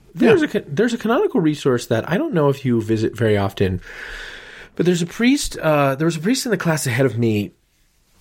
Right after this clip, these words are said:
Speaker 1: in canon law school named, uh, Father Jason Gray, and, um, uh, Jason, Father Jason is a priest of the Diocese of Peoria, and he's, like, the kind of person who makes resources available online just out of the goodness of his heart.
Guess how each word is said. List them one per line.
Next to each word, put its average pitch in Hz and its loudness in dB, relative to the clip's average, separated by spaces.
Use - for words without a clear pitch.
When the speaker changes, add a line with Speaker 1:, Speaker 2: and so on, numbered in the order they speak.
Speaker 1:
in 123 0
canon 131 0
law 117 0
school 117 0
named, 107 -2
uh, 104 0
Father 139 -2
Jason 123 0
Gray, 113 0
and, 110 0
um, 101 0
uh, 104 -6
Jason, - -2
Father 127 -2
Jason 127 0
is 104 0
a 101 -2
priest 113 -2
of 95 0
the 92 -4
Diocese 113 0
of 95 -6
Peoria, 104 -2
and 104 -4
he's, 107 -4
like, 110 0
the 110 -2
kind 135 0
of 131 -2
person 117 -2
who 101 -2
makes 107 -6
resources 107 0
available 104 2
online 98 0
just 98 -4
out 95 2
of 92 0
the 92 2
goodness 98 0
of 95 2
his 87 -2
heart. 104 0